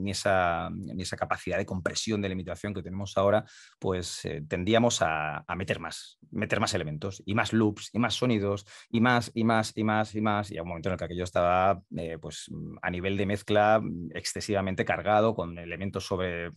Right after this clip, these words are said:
sobre, sobre, solapándose unos en los otros, etcétera. Entonces, a mí me sirve también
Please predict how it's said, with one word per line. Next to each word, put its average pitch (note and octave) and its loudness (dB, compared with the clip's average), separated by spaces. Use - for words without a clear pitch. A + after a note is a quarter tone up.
sobre, F2+ -6
sobre, E2 -8
solapándose G2 0
unos G2 -6
en G2 0
los F#2+ 2
otros, A#2 4
etcétera. F2 -4
Entonces, E2+ -4
a - -8
mí G#2 2
me A#2 4
sirve A2+ 2
también A2 2